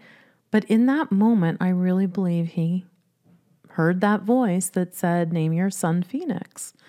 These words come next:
And I start thinking about, well, you know, the first time I wanted my son, we were in Phoenix.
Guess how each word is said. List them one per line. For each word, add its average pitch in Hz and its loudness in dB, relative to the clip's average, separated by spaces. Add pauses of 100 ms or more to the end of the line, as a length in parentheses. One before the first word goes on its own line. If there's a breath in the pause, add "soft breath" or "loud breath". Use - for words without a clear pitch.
(960 soft breath)
And 320 -2
I 381 0
start 381 -4
thinking 240 2
about, 185 2
well, 349 0
you 320 2
know, 294 4
the 262 4
first - -4
time 392 -2
I 233 2
wanted 170 2
my 160 0
son, 214 0
we 247 2
were 202 2
in 196 2
Phoenix. - -6